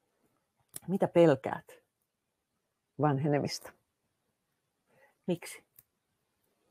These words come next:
Speaker 2: Että mä joudun avuttomaksi toisten armoille tai taakaksi.
Speaker 1: Mihin tuhlaat?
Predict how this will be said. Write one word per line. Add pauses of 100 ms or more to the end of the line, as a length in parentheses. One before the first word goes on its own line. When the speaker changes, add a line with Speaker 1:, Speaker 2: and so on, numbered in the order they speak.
(640)
Speaker 2:
Että
mä
joudun
avuttomaksi
toisten
armoille
tai
taakaksi. (3000)
Speaker 1:
Mihin
tuhlaat?